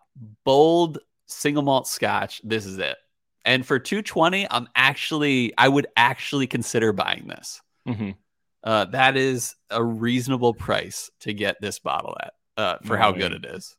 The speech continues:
Speaker 2: Man, if you, I mean, if you, especially if, like, you have a lot of whiskey lovers in your life, a lot of s-,
Speaker 1: Yeah.
Speaker 2: scotch lovers. Like, man, this is,
Speaker 1: Oh,
Speaker 2: this,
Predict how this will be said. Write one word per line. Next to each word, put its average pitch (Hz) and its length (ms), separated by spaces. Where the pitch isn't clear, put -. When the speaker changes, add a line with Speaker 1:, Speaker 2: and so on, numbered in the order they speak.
Speaker 2:
Man, 101 380
if 101 160
you, 120 100
I 123 40
mean, 123 180
if 120 160
you, - 80
especially 160 460
if, - 120
like, 95 200
you 117 140
have 101 360
a 101 60
lot 95 280
of 104 120
whiskey 98 280
lovers 95 340
in 95 60
your 92 140
life, 87 240
a - 20
lot 90 80
of 90 80
s-, - 100
Speaker 1:
Yeah. 117 300
Speaker 2:
scotch 92 300
lovers. 90 280
Like, 131 140
man, 180 160
this 285 140
is, 196 120
Speaker 1:
Oh, 165 140
Speaker 2:
this, 170 60